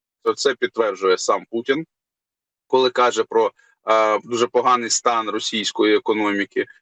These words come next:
через що є навіть проблеми по виділенню коштів на, е, російську оборонку.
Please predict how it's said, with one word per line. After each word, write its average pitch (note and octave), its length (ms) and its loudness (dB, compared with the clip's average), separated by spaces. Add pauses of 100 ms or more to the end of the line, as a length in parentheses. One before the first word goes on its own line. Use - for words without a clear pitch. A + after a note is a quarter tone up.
через A#2 300 0
що A#2+ 220 0
є A2+ 180 2
навіть G#2+ 340 0
проблеми G2+ 580 0
по G2+ 120 -2
виділенню G2 460 0
коштів - 580 -2 (380)
на, F#2+ 680 2
е, F#2+ 720 0
російську A2+ 460 0
оборонку. G2+ 720 0